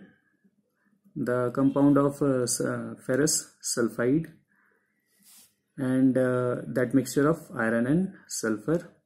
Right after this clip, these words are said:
Now we have taken a carbon disulfide, which is a liquid or which is a solvent over here. So in, uh, two test tubes we have taken the carbon, uh,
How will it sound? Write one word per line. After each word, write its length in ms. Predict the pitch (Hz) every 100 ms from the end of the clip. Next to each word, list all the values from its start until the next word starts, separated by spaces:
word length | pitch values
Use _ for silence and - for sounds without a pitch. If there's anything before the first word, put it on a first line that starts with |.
| _ _ _ _ _ _ - - _ _ _
Now 440 | 143 180 180 - _ _ _ _ -
we 160 | 143 196
have 160 | 208
taken 320 | 180 165 180
a 220 | 185 190 190 -
carbon 640 | - 151 151 143 180 185 123
disulfide, 1080 | 127 170 - 165 143 - 139 110 113 120 156 - _ _
which 220 | 120 127 143
is 120 | 139
a 80 | 156
liquid 560 | 127 131 - 120 143 139
or 160 | 131
which 160 | 120 123
is 100 | 135
a 80 | 160
solvent 500 | - 123 123 143 135
over 240 | 117 120
here. 340 | 117 104 107 - _ _ _ _ - - -
So 140 | - 151
in, 300 | 156 160 165
uh, 260 | 147 143
two 160 | 170 165
test 240 | 165 160
tubes 320 | 175 175 -
we 100 | 139
have 140 | 151 147
taken 300 | 139 143 143
the 120 | 135
carbon, 520 | 131 117 131 143 - -
uh, 200 | 123